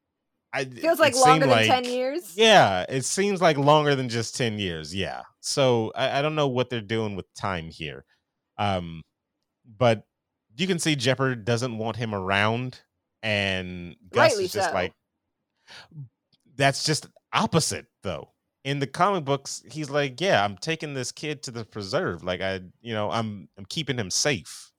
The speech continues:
Speaker 1: Like, this is, this is what I'm doing." He's a hard man, right?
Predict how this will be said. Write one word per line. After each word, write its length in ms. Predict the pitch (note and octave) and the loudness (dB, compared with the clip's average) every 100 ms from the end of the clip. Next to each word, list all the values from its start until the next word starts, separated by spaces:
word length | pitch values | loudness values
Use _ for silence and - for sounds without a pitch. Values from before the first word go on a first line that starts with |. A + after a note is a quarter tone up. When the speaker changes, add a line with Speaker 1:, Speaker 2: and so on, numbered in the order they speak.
| - | -6
Speaker 1:
Like, 260 | F#2+ E2+ | -6 -6
this 180 | A2+ A2+ | -8 -8
is, 520 | B2+ A#2+ G#2 - - - _ _ _ | -8 -8 -6 -8 -8 -14 _ _ _
this 100 | A#2 | -10
is 60 | B2+ | -2
what 100 | C3+ | 2
I'm 240 | G#2 D#2+ | 0 0
doing." 360 | D2+ B2+ E2 C#2 - - | -2 0 -2 -10 -20 -8
He's 160 | D3+ C3 | 0 2
a 80 | |
hard 460 | - - D#3 E3+ C3+ | 2 6 8 8 4
man, 400 | C#3 G#2+ C#2+ C2+ | 2 2 0 -6
right? 280 | F#2 A2 | -2 0